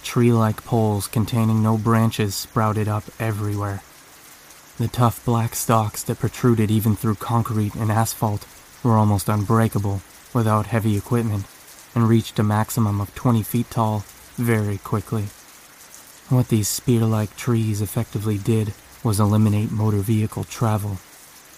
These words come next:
They were so numerous you couldn't drive a car without wrecking in an instant. Fields of small orb-like succulents bloomed around the wilting trees and bushes of the old world.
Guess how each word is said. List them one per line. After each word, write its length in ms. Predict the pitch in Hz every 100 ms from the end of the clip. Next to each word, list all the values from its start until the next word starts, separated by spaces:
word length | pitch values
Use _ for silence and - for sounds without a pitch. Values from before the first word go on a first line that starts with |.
| - -
They 120 | 110
were 100 | 104
so 240 | - 117
numerous 640 | 110 110 117 110 104 95 -
you 60 |
couldn't 260 | 110 123 110
drive 240 | 113 107
a 40 | 104
car 340 | - 110 107
without 360 | 107 101 107 113
wrecking 460 | 113 107 - 107
in 120 | 104 104
an 120 | 107
instant. 480 | 110 - - 104 98 - - - - - - - - - - - -
Fields 500 | - 113 110 104 117
of 140 | 101
small 480 | - 120 110 107 107 -
orb-like 500 | 113 113 107 107 101
succulents 760 | - 113 - 104 101 101 - -
bloomed 440 | 107 113 113 110 107
around 260 | 107 104
the 80 | 107
wilting 400 | 104 113 - 104
trees 600 | - - 117 110 104 -
and 180 | - 107
bushes 420 | 113 113 117 101
of 140 | 107 98
the 160 | 101
old 240 | 101 104 101
world. 400 | 113 107 104